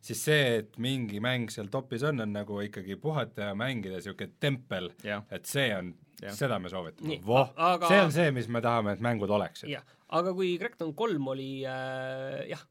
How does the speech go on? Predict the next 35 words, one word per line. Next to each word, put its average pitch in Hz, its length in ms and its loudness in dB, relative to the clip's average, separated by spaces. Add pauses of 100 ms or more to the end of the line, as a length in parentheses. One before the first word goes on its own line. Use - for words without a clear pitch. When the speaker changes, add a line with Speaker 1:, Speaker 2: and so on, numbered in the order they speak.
Speaker 3:
nali 175 360 -2
igas 147 180 -4
mõttes 240 300 -8 (160)
ka 151 100 -10
siin 202 160 -6
praegu, 143 320 -6 (120)
siis, 143 800 -4
äh, 139 360 -2
Devil 208 260 0
May 139 180 -2
Cry, 160 200 -2 (520)
äh, 73 720 -12
viis. - 480 -10 (380)
Et, 143 420 -2
äh, 139 100 0
miks, 190 520 -6
äh, 160 220 -2
mitte 180 440 -6
see 151 200 -2
mäng? - 200 -12 (180)
Speaker 2:
Kui, 151 400 0
äh, 135 500 6
kui 143 120 -2
mul 165 160 2
oleks 156 240 0
nagu, 135 240 -2 (400)
noh, 117 260 -8
<laughs> 165 80 0
ütleme, 131 240 0
et - 180 -12
teine 160 260 4
ja 117 40 -4
kolmas 123 340 2
nagu 101 220 -6
täita 139 440 -6